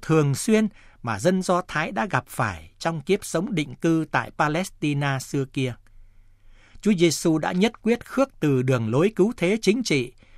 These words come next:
và quyền bính ích kỷ áp bức để chỉ sống yêu thương, tận hiến theo chương trình của Thiên Chúa Cha. Qua kiểu sống ấy, Chúa Giêsu làm phát sinh ra Adam mới,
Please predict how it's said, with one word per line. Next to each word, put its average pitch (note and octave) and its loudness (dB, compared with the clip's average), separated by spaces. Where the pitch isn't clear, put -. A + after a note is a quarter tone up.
và D3 2
quyền A#2+ 0
bính F3+ 2
ích - -4
kỷ G#2 -2
áp F#3+ 0
bức G#3+ 0
để C3+ 0
chỉ A2 -4
sống E3 0
yêu F3+ 4
thương, E3 0
tận C#3+ -2
hiến C#3+ -2
theo F3 2
chương F3+ 2
trình A2+ -4
của G#2+ -8
Thiên C#3+ -2
Chúa C#3+ -4
Cha. A#2+ -8
Qua E3+ 2
kiểu G2+ -2
sống C#3 -4
ấy, C#3+ -6
Chúa A3+ 0
Giêsu G3+ 4
làm A2 -2
phát - -4
sinh E3+ -2
ra D#3 -2
Adam D3 0
mới, C3 -2